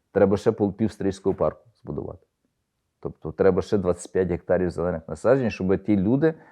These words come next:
отримали то, що по нормах їм, для них має бути. Порушення цих норм, ще раз скажу, це здоров'я наших батьків, дітей, наш, і, е, взагалі всіх мешканців міста. І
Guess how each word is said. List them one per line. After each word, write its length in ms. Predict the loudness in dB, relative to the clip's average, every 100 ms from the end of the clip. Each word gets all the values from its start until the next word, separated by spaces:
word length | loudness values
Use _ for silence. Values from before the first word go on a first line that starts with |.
| -20 _
отримали 600 | 2 4 6 6 6 4
то, 260 | 4 4 4
що 360 | 2 0 2 2
по 200 | 2 4
нормах 440 | 4 4 2 0
їм, 340 | -4 -4 -2 -2
для 180 | -4 -2
них 200 | -2 -4
має 200 | -6 -6
бути. 300 | -8 -14 _ _ _ _ _ _ _ _ 0
Порушення 540 | 4 4 4 4 4
цих 240 | 2 -2 0
норм, 340 | 2 2 0 -10 _ _
ще 200 | _ -2
раз 140 | 0 0
скажу, 280 | -4 -4 -2
це 280 | 0 0
здоров'я 520 | 0 0 2 2 0 -6 _ _ _ _ _ -8
наших 300 | -6 -6 -6
батьків, 380 | -4 -4 -2 -4
дітей, 380 | -4 -4 -4 -4
наш, 340 | -6 -8 -12 -10 -8
і, 200 | -8 -6
е, 580 | -6 -4 -4 -2 -4 -8 -12
взагалі 260 | -8 -4 -4
всіх 260 | -4 -6
мешканців 480 | -6 -6 -8 -10 -8
міста. 340 | -8 -10 -10 -14 _ _ _ _ _ _
І 220 | 2 2